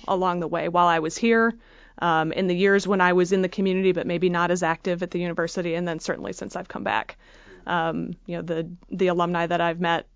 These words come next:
um, the faculty and the staff and the students that I meet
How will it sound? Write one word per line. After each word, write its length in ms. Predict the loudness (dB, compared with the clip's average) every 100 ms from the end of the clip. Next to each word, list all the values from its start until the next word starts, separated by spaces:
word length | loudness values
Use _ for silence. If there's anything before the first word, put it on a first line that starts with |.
| -6
um, 360 | -4 -4 -6 -4
the 120 | -4
faculty 540 | 0 -2 -2 -6 -4
and 100 | -4
the 40 | -6
staff 520 | -2 2 2 0 -6
and 200 | -8 -4
the 100 | -6
students 540 | 0 0 0 -4 -10 -12
that 100 | -6
I 140 | -4 -4
meet 280 | -4 -4